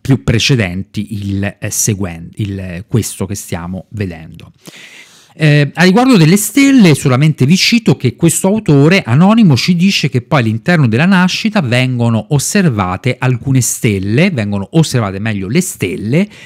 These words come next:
lui ne elenca in particolare alcune. Quale, eh, elenca? Elenca Arturo, che dice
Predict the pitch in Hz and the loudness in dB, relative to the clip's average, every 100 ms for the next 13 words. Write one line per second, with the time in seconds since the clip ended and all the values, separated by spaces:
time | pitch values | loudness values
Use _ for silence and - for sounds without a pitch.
0 | - - 240 185 185 196 139 120 143 - | -6 2 4 6 6 4 2 0 -2 -2
1 | 196 - 214 196 120 110 113 - 120 120 | -6 -6 -4 0 0 0 -4 -2 -2 -2
2 | - 104 95 98 98 - _ _ _ _ | -4 -4 -4 -4 -6 -10 _ _ _ _
3 | _ _ _ - - 151 175 185 185 185 | _ _ _ -20 -2 2 4 4 4 2
4 | - - 135 123 120 120 _ - 120 101 | 0 -4 -2 0 -2 -6 _ -2 -2 -2
5 | 85 87 101 90 156 156 110 101 110 - | -6 -12 -12 -4 0 2 0 -2 -6 -4
6 | 113 - - 98 98 147 208 139 110 135 | -6 -4 -4 -2 2 2 0 -2 -2 -2
7 | 165 - 127 | 0 0 0